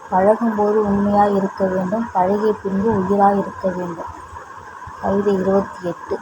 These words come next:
நட்பை தேவைக்காக நேசிப்பதை விடுத்து, உண்மையாக நேசித்துப் பார். நீ யார்? நீ உயிர் வாழும் வரை அந்த நட்பு உன்னை விடாது. கவிதை இருபத்தொன்பது. நம் வாழ்வு திசை மாறும் என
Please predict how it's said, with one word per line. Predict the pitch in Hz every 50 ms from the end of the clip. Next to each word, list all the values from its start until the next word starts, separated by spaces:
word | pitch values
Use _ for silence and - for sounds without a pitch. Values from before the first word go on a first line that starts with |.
| - - - - - - - - - - - - - - - -
நட்பை | 196 190 180 - - - 233 226
தேவைக்காக | 226 - 220 208 208 214 214 208 208 - 214 208 208 208 226
நேசிப்பதை | 226 208 208 208 202 - - 202 - - 208 196 190 190 185 180
விடுத்து, | 185 180 196 190 - - - 247 214
உண்மையாக | 196 196 202 208 208 214 214 214 214 214 214 214
நேசித்துப் | 202 202 202 202 - - 196 - - - 208 196 -
பார். | - 202 190 190 - - - - - - - -
நீ | 196 196 202 208 214
யார்? | 214 214 208 214 220 220 - - - - - - - - - - - - - - - - - - -
நீ | 208 226 233 254 262
உயிர் | 247 214 214 220 226 247 262 262
வாழும் | 247 233 226 214 202 196 196
வரை | 196 196 190 208 226 -
அந்த | - 196 196 185 196
நட்பு | 190 190 190 185 - - 233 220
உன்னை | 208 196 190 196 196 196
விடாது. | 190 190 185 190 190 190 190 - - - - - - - - - - - - - - - - - - - - - - - - - - - - - - - - - - - - - - - -
கவிதை | 196 196 208 208 214 208 202
இருபத்தொன்பது. | 196 208 208 208 - - - 208 196 196 196 196 196 196 196 190 - - - - - - -
நம் | 214 214 214 214 208
வாழ்வு | 208 208 208 220 233 254 262 262 254 214
திசை | 220 214 202 - 233 233 233
மாறும் | 226 220 214 214 214 214 214 214 208
என | 202 196 196